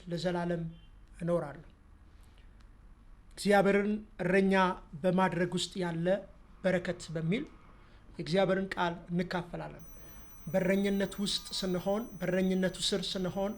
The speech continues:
የሚያገኙንን በረከቶች የእግዚአብሔር ቃል ይናገራል። መዝሙር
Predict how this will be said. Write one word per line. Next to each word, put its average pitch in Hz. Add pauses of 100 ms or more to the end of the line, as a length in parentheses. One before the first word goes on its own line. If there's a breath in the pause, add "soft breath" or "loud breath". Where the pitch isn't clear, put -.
(380 loud breath)
የሚያገኙንን 185 (160)
በረከቶች 180 (120)
የእግዚአብሔር 180
ቃል 190 (360)
ይናገራል። 190 (840 loud breath)
መዝሙር 220